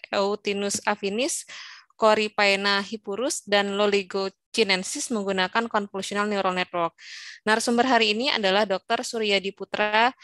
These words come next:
Liawatimena dari binus University.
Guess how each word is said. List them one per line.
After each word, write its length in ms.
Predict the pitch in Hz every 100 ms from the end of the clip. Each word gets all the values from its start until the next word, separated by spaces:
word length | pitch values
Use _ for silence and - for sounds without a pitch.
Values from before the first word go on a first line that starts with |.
| - -
Liawatimena 960 | 214 214 208 214 214 202 185 180 208 277
dari 400 | 247 185 190 190
binus 320 | 208 240 247
University. 720 | 202 196 - - 185 170 170